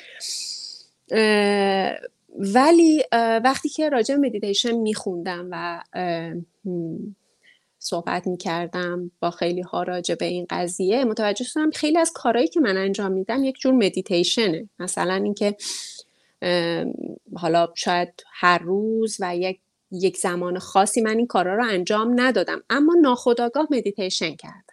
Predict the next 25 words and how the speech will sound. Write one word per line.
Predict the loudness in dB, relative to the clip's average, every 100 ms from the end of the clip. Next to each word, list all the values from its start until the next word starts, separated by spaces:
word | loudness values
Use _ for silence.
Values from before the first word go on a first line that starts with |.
| _ _ _ -20 _ -6
یعنی | -4
همین | -4 -2 -2 -2 -4
پیاده | 0 2 2 2 -2
روی | -4 -6 -4 -4 -4 -6 -6
که | -4 -2 -2
داشتم | -2 -2 -4 -4 -4
یا | -2 -2 -2 -2
کارهای | -4 -4 -2 -2
دیگه، | -2 -6 -6 -4 -2
نشستن | -2 -2 -4 -6 -4 -4
و | -4
فکر | -4 -4 -4
کر-، | -10 -12 -8 -6 -6 0
بدون | 4 4 4 2 2
فکر | 0 0 0 -2
فقط | -8 -4 -2
به | -2
یک | -2 -4
نقطه | -10 -8 -8
خیره | -4 -4 -2
شدم، | -4 -4 -4 -4
به | -4
یک | -6 -8
نقطهٔ | -10 -6 -6 -2
دور. | -4 -4